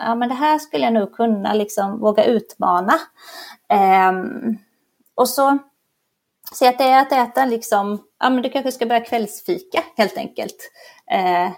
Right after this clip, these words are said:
det kan ju vara ett äpple eller det kan vara en macka eller vad du vill, men, men att du bara liksom gör det, och du gör det tills du känner dig bekväm med det. Att, nej, men,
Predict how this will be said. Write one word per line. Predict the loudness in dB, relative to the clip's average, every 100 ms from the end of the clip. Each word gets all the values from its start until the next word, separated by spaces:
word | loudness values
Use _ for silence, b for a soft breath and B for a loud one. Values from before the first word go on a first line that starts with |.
| _ -6
det | -6
kan | -4
ju | -2
vara | 2 2
ett | 2
äpple | -8 -2 0
eller | 2 2 0 0
det | -2
kan | -2 -2
vara | 0
en | -2
macka | -4 -2
eller | 0 0
vad | 2 2
du | 2
vill, | 0 -2 -4 _
men, | -4 -2 0
men | 0
att | -2 -2
du | 2
bara | 4 6 2
liksom | -2 -4 -4 -4 -10 0
gör | 2 2 2
det, | 2 2 0 -6 -6
och | -6 -6 -20 -20 B B B B B B B _ -4
du | 2
gör | 4 6 4
det | 2 2 2 0 -8 _ _ -12
tills | -8 -6
du |
känner | -4 -2 -2 -2 -2
dig | 0 -2 -4
bekväm | -8 2 4 4
med | 2 0
det. | 0 0 -2
Att, | -4 -2
nej, | 0
men, | 2 0 -6